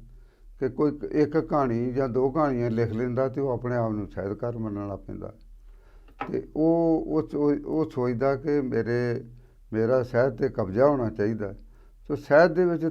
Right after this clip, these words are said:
ਤਜਾਰਤੀਪਣ ਜਿਹੜਾ ਨਾ, ਬਹੁਤ ਜ਼ਿਆਦਾ ਆ ਗਿਆ। ਔਰ ਖਾਸ ਕਰਕੇ ਮੈਂ ਜਿਹੜੇ ਆ ਪੁਰਸਕਾਰ, ਅ, ਦੇਖਦਾ ਕਿ ਮਿਲਦੇ ਨੇ, ਇਹ ਸਾਰੇ ਜੁਗਾੜਬੰਦੀ ਦਾ ਨਤੀਜਾ ਹੁੰਦੇ ਆ।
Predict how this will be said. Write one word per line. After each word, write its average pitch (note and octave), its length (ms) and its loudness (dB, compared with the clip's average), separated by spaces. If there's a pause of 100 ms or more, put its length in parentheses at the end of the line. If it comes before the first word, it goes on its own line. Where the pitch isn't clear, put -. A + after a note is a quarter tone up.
ਤਜਾਰਤੀਪਣ D3 840 4
ਜਿਹੜਾ B2+ 320 2
ਨਾ, G#2+ 160 0
ਬਹੁਤ A2+ 320 -2
ਜ਼ਿਆਦਾ G2 280 0
ਆ F2+ 160 -2
ਗਿਆ। G2+ 260 -6 (600)
ਔਰ C3 180 2
ਖਾਸ B2 300 2
ਕਰਕੇ C3 680 2
ਮੈਂ A#2 300 0
ਜਿਹੜੇ A2+ 300 0
ਆ A2+ 100 4
ਪੁਰਸਕਾਰ, C3+ 720 2
ਅ, A2 340 -2
ਦੇਖਦਾ G#2 680 -2 (640)
ਕਿ A#2+ 100 -2
ਮਿਲਦੇ G#2 460 2
ਨੇ, A2+ 240 -2 (300)
ਇਹ C#3+ 200 2
ਸਾਰੇ B2 380 2
ਜੁਗਾੜਬੰਦੀ G#2+ 800 2
ਦਾ A#2+ 140 0
ਨਤੀਜਾ F#2+ 440 -2
ਹੁੰਦੇ G2+ 260 -2
ਆ। A2 100 -4